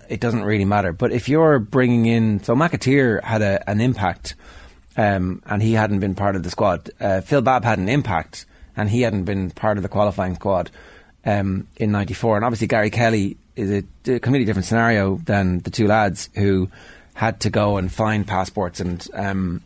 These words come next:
and discover their eligibility. And that's kind of the situation that we're talking about here. I don't think if, you know, if she was to parachute in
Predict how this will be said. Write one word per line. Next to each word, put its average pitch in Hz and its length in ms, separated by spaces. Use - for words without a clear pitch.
and 98 360
discover 104 400
their 95 280
eligibility. 101 680
And 107 120
that's 139 140
kind 135 160
of 123 60
the 104 60
situation 107 360
that - 80
we're 95 60
talking 95 280
about 90 140
here. 95 400
I 110 60
don't 117 140
think 104 200
if, - 320
you 107 80
know, 87 60
if 90 100
she - 120
was 98 120
to - 80
parachute 110 420
in 98 320